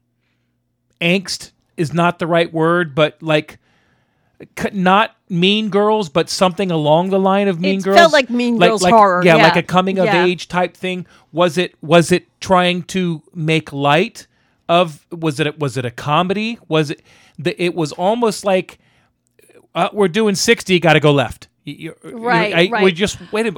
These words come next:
Speaker 1: I, and
Speaker 2: Yeah, and it's funny to me too, because, um, I think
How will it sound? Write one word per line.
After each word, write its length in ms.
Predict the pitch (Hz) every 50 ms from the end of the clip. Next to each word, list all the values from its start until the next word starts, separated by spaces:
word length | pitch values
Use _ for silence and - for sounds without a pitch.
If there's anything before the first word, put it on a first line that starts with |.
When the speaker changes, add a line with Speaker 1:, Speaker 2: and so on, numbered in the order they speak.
| -
Speaker 1:
I, 240 | 156 170 175 190 - - _ - 285 - _ _ -
and 260 | 190 196 202 190 - _ _ _ _ _ _ _ _ _ _ -
Speaker 2:
Yeah, 340 | 233 240 254 233 214 208 - -
and 200 | 285 294 294 -
it's 260 | - 294 247 - - -
funny 320 | 403 381 403 415 381 339
to 180 | - - - 294
me 280 | 262 254 262 247 233 220
too, 280 | - - - 277 240 208
because, 520 | 220 226 - - 254 226 214 - - - - -
um, 320 | 240 220 220 220 208 - - -
I 140 | 233 247
think 680 | 254 - - - - 277 277 277 285 285 - - -